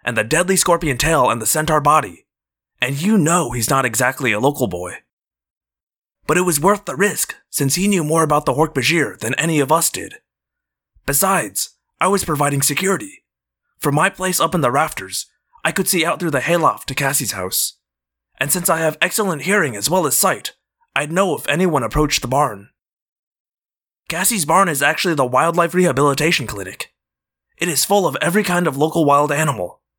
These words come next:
The wire cages are piled high all around the barn. Both Cassie's parents are veterinarians.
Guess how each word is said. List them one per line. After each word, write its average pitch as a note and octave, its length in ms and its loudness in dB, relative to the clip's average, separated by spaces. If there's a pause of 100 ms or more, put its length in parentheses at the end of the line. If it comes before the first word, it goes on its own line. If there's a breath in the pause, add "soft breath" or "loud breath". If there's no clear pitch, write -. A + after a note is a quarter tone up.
(140)
The C3+ 100 0
wire F#3 260 2
cages F3 340 -2
are C3+ 100 2
piled D#3 300 2
high D#3 340 2
all D#3+ 240 2
around D3+ 240 4
the C3+ 80 -4
barn. B2+ 460 2 (1300)
Both G#3+ 240 2
Cassie's F#3+ 360 -2
parents E3 300 -2
are A#2 100 -6
veterinarians. C#3 960 -2